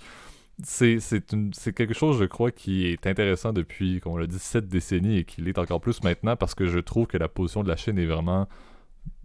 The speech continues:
la, c'est la première fois, de mon avis, que la, la Chine est légitimisée de cette manière-là, avec des appuis quand même, et pas étonnamment, ça, encore une fois, le but, ce n'est pas de faire paraître notre opinion là-dessus, là, mais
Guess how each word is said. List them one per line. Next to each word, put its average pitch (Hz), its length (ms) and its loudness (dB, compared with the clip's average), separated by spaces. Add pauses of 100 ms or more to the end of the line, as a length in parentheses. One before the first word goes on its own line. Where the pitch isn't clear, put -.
(180)
la, 87 140 0 (340)
c'est - 80 0
la 92 120 6
première 123 340 4
fois, 113 220 6
de 92 200 -2
mon 92 160 2
avis, 90 240 2
que 92 100 0
la, 80 200 0 (160)
la 85 140 -4
Chine - 220 -2
est 87 80 2
légitimisée 87 640 2
de 98 60 4
cette 80 200 -4
manière-là, 85 440 0
avec 92 240 2
des 85 240 0
appuis 110 360 -2
quand 92 200 0
même, 98 240 0 (300)
et - 160 -8 (380)
pas 160 100 4
étonnamment, 92 420 2
ça, 92 120 -2 (200)
encore 82 220 -6
une 87 80 0
fois, 98 100 0
le 82 60 -2
but, 90 120 -4
ce - 120 -8
n'est 80 120 -2
pas - 120 -4
de 82 120 0 (160)
faire 82 140 -4
paraître 90 340 -4
notre - 180 -6
opinion 90 260 -2
là-dessus, 87 280 -2
là, 113 80 0
mais 85 120 0